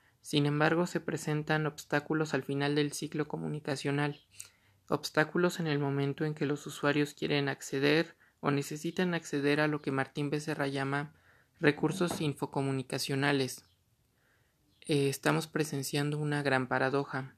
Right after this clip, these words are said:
ya que se está fomentando, se está tratando de impulsar la expansión y la difusión global de las industrias infocomunicacionales,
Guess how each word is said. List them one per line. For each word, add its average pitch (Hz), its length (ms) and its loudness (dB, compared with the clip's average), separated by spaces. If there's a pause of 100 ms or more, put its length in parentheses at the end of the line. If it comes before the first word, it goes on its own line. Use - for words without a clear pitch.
(520)
ya 160 200 2
que 180 120 0
se 165 100 -6
está 156 240 0
fomentando, 147 880 0
se 151 100 -4
está 143 220 -4
tratando 151 480 -2
de 147 80 0
impulsar 139 580 -2
la 151 120 2
expansión 151 840 0 (420)
y 151 120 4
la 143 120 6
difusión 147 500 -2
global 160 400 6
de 156 100 4
las 139 500 0
industrias 147 1040 0 (380)
infocomunicacionales, 143 1500 0